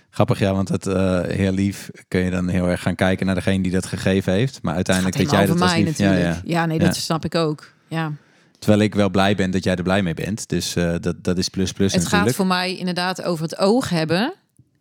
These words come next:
Speaker 2: voor wat er voor mij belangrijk is. Dus kijk, ik had natuurlijk ook gewoon kunnen vragen aan jou, "Oh, wil jij die zoutblokken van die paarden ophangen?" bijvoorbeeld.
Speaker 1: Ja.
Speaker 2: Maar het gaat erom dat jij dat dan ook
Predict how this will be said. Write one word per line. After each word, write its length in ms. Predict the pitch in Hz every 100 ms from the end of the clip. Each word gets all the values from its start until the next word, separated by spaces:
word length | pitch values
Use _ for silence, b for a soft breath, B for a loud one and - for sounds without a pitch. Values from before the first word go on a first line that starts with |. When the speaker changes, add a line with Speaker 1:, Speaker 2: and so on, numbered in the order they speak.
| -
Speaker 2:
voor 440 | - 185 180 175 160
wat 160 | 180
er 80 | 180
voor 140 | 170
mij 240 | 180 180 180
belangrijk 520 | 180 190 160 151 147
is. 340 | 156 147 - -
Dus 220 | 185 180
kijk, 220 | - 190 175
ik 120 | 175
had 120 | 180
natuurlijk 300 | 180 190 175
ook 160 | 185 196
gewoon 160 | 175
kunnen 200 | 170 170
vragen 280 | 180 175 175
aan 60 | 170
jou, 200 | 170 160
"Oh, 80 |
wil 80 | 170
jij 120 | 175
die 100 | 170
zoutblokken 440 | 156 170 165 170 156
van 80 | 165
die 80 | 156
paarden 320 | 180 185 156
ophangen?" 440 | 147 147 151 151
bijvoorbeeld. 640 | 156 143 156 165 220 - - B B
Speaker 1:
Ja. 200 | B 92 - -
Speaker 2:
Maar 140 | 175
het 140 | 185
gaat 260 | - 196 208
erom 140 | 185
dat 120 | 175 165
jij 140 | 180
dat 120 | 208
dan 220 | 180 175
ook 320 | - 196 -